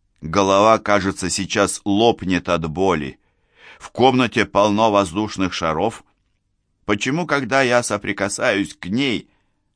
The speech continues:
со мной вечно происходят всякие гадости? Открываю записную книжку, из которой я вырвал страницу. На первой странице написано: "Дорогой доктор, ангелы порхают надо мной, когда я пишу эти строки.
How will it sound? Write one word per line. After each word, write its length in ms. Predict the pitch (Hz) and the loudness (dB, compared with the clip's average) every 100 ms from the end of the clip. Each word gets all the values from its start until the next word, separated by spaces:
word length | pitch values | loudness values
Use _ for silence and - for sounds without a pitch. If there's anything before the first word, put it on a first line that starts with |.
| _ _ | _ _
со 200 | - 104 | 0 2
мной 220 | 107 113 | 4 4
вечно 400 | 110 170 - 139 | 2 0 -2 -4
происходят 640 | 120 113 104 - 113 98 101 | -2 -2 -2 -2 -2 -2 -4
всякие 480 | - 98 - 92 80 | -2 -2 -2 -2 0
гадости? 720 | 90 87 71 - - - - _ _ _ _ _ _ _ | 2 0 -2 -10 -12 -16 -18 _ _ _ _ _ _ _
Открываю 680 | 87 87 104 107 113 107 101 | -4 -2 0 2 4 4 2
записную 640 | 90 80 85 - 85 80 | -2 -4 -6 -2 -2 -2
книжку, 520 | - 87 95 - 92 | -4 -4 -4 -4 -4
из 120 | 90 - | -4 -4
которой 460 | 87 85 87 85 | -4 -2 0 0
я 160 | 82 80 | 0 -2
вырвал 400 | 87 82 80 78 | -2 -2 -2 -4
страницу. 800 | - 76 73 73 67 - 69 - _ _ _ _ _ _ - | -6 -6 -4 -4 -8 -12 -16 -16 _ _ _ _ _ _ -4
На 160 | 95 | -2
первой 400 | 82 104 110 101 | 0 0 2 0
странице 560 | 95 87 92 98 85 87 | -2 -2 0 0 -2 -2
написано: 680 | 85 78 82 - 78 76 - _ _ _ _ _ _ _ _ _ _ 80 | -2 -4 -6 -4 -4 -6 -8 _ _ _ _ _ _ _ _ _ _ 0
"Дорогой 560 | 95 95 87 117 120 | 2 2 2 -2 -2
доктор, 580 | 87 92 76 - 50 - _ _ _ _ _ _ _ - | -2 -4 -6 -10 -14 -14 _ _ _ _ _ _ _ 2
ангелы 580 | 110 123 117 123 107 | 2 2 0 0 0
порхают 720 | 107 95 98 - 98 90 90 | 0 -4 -4 0 2 2 0
надо 260 | 92 87 92 | -4 -2 -2
мной, 240 | 95 110 | 0 -2
когда 320 | 95 90 85 87 | -4 -6 -2 -2
я 100 | 87 | -2
пишу 380 | 92 87 - 95 | -6 -8 -4 -2
эти 320 | 85 80 87 | -4 -6 -10
строки. 680 | - 98 98 85 - - | -10 -4 -4 -4 -8 -18